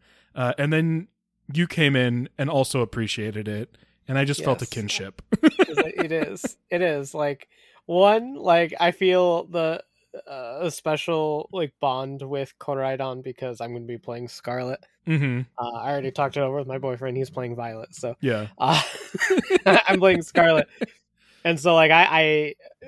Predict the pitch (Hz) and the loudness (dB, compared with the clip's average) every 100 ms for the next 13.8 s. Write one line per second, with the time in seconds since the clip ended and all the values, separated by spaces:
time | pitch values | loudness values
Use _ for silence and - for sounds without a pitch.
0 | 247 240 220 - 180 160 143 139 127 139 | -18 -18 -16 -4 0 2 2 2 0 -2
1 | 139 151 139 131 120 - 131 120 123 117 | -2 -4 -2 -4 -6 -10 -8 -8 -10 -10
2 | 123 110 - 110 117 113 107 110 - 156 | -10 -10 -12 -12 -12 -12 -14 -16 -14 -8
3 | 131 131 127 120 127 113 - 123 117 127 | -6 -6 -8 -8 -10 -10 -10 -12 -8 -6
4 | 131 127 _ _ - 135 120 113 120 131 | -6 -10 _ _ -6 -4 -2 -4 -4 -6
5 | 131 - - - 185 - _ 220 196 220 | -6 -8 -12 -2 -2 -2 _ -2 4 4
6 | - 233 202 180 156 160 143 165 147 139 | 4 0 2 0 0 -2 -4 -4 -2 -4
7 | 139 151 - 143 131 147 127 131 123 120 | -6 -8 -6 -6 -6 -8 -6 -8 -8 -12
8 | - - 185 196 185 170 165 - 156 - | -16 -6 0 0 0 -2 -4 -6 -8 -6
9 | 120 117 - - _ 127 113 117 123 123 | -6 -8 -10 -18 _ -14 -12 -10 -10 -10
10 | 117 120 - - 127 117 - - - _ | -12 -14 -16 -12 -8 -8 -10 -16 -20 _
11 | _ _ _ _ _ 139 127 - 139 131 | _ _ _ _ _ -12 -8 -4 -4 -4
12 | 127 123 147 208 233 165 143 135 135 147 | -6 -10 -4 -2 2 2 2 0 -2 -6
13 | - 147 135 127 127 123 - | -8 -6 -4 -4 -6 -10 -14